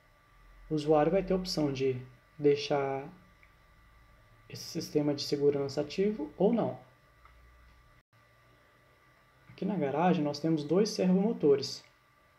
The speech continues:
Os dois são responsáveis pela, pela abertura e fechamento do portão. Nós tivemos que colocar dois servomotores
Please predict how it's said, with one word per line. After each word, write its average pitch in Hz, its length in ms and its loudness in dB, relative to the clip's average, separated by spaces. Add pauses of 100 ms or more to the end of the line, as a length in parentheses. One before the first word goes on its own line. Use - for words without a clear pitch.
(160)
Os 151 140 -8
dois 165 240 0
são 185 140 0
responsáveis 175 680 0
pela, 185 420 0 (640)
pela 151 160 2
abertura 175 540 2
e - 20 -2
fechamento 190 500 0
do 180 100 -2
portão. 180 420 -4 (1200)
Nós 151 160 -6
tivemos 180 340 0
que - 80 -6
colocar 170 380 0
dois 170 280 2
servomotores 151 1040 -2